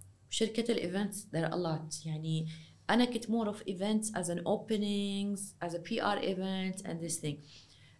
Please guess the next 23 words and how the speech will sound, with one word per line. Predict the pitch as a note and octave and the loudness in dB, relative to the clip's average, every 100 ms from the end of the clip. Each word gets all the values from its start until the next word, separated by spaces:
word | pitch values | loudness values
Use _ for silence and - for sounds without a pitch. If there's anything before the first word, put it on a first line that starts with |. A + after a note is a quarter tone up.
| - - | 0 4
آه، | A3 G#3+ G#3+ A3 A3 A3 - - - - - - | 6 8 6 4 0 -6 -16 -20 -20 -20 -6 0
اشتغلت | - C#4 C#4 G4 F4 | 6 10 10 10 6
فيه | - A#3+ | 4 4
وعملته. | A#3 F3+ F#3+ F#3 - G#3 | 4 4 2 0 0 0
جاني | A3 D4+ G4+ E4 | 4 6 8 6
بعدين | A3 G3 A3 G#3+ | 4 6 4 4
كم | G#3+ G3 | 2 2
شي | G3 G3 G3 G3+ - | 2 2 0 0 -2
إنه | F#3+ F#3 F#3 F#3 - | -2 -2 -4 -8 -8
خ-، | - - | -4 0
اعملي. | F#3+ F#3+ F#3 F#3+ G3 - | 2 2 2 0 0 0
كنت | A#3 F#3+ G#3+ | 0 2 2
ما | A3+ | 2
كنت | A3+ A#3 | 2 0
عملته، | E3+ F#3 F#3 - F#3+ F3+ - | 0 0 -2 0 0 0 -4
عملت | F#3 A3+ A3 | -2 -2 -2
كم | G#3 | -2
شغلة | - G3+ F#3+ | 0 0 0
كانت | F#3 F#3+ F3+ F3+ | -2 -2 -4 4
صعبة. | A3+ F3+ F3 F3 F3+ - - - _ - | 6 6 6 4 2 -8 -20 -20 _ -14
It | - | -2
was | F3+ | 0
very | D#3+ G#3+ | 2 4